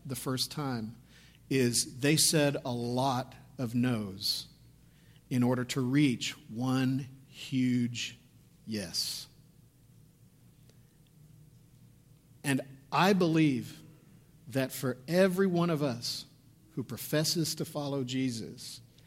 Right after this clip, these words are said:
and has a desire to, to step into the calling and the purpose for our life that God has for us, I believe there is a point where we have to decide, are we really gonna go for it?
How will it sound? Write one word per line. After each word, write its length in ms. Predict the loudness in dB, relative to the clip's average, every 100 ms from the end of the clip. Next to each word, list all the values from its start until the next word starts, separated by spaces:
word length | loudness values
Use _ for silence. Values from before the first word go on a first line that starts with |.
| -20 -20 -8
and 140 | 0
has 180 | 2 2
a 60 | 2
desire 800 | 0 0 2 2 2 0 -4 -10 -18 -20 -20 -14 -2
to, 300 | 2 2 0 -10 -8
to 100 | 0
step 460 | 4 4 6 4 4
into 280 | 2 4 0
the 120 | -2
calling 580 | -6 -2 0 2 2 2
and 100 | 0
the 60 |
purpose 380 | 0 0 0 -2
for 180 | -2 0
our 160 | 2
life 320 | 4 4 2 -2
that 100 | -2
God 220 | 0 2
has 220 | 2 2
for 180 | 0 -2
us, 240 | -2 -4 -10 -16 -6
I 140 | 4 4
believe 400 | 6 6 6 6
there 160 | 4
is 200 | 6 4
a 120 | 4 0
point 680 | -4 0 2 0 -2 -10 -14 -20 -20 -20 -20 -20 -20 -2
where 120 | 2
we 200 | 6 6
have 220 | 6 4 2
to 100 | 0
decide, 840 | 2 -2 -4 -4 -4 -4 -4 -8 -14 -20 _ -20 -20 -20 -8
are 100 | -2
we 160 | 0
really 760 | 0 -2 -4 4 6 6 6 4
gonna 240 | 4 0
go 240 | 0 0 -2
for 340 | -2 -4 -2
it? 120 | -2